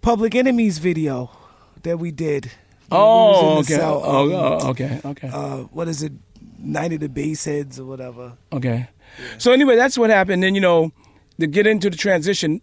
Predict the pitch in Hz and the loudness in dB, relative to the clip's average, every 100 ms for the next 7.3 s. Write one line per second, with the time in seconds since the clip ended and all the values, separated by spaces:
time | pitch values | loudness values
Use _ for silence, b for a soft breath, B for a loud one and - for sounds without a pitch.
0 | - 202 220 220 196 190 180 170 - _ | -2 -2 0 -2 0 2 2 2 -4 _
1 | 180 - 208 151 254 202 160 - 175 170 | -10 -4 -4 -2 -2 -2 -4 -2 0 0
2 | 151 139 139 131 131 123 120 120 - b | 0 0 -2 -2 -2 -2 -2 -6 -12 b
3 | b b b 160 147 170 175 214 180 170 | b b b -10 -2 -2 0 -2 0 -2
4 | 180 131 175 160 - b b b b - | -4 -8 -6 -6 -8 b b b b -4
5 | 196 175 202 185 170 214 226 220 190 185 | -2 -2 -4 -6 -2 -2 0 0 0 0
6 | 165 170 156 - _ _ 175 156 139 151 | 0 -2 -4 -6 _ _ -6 -6 -4 -4
7 | 127 139 | -2 -6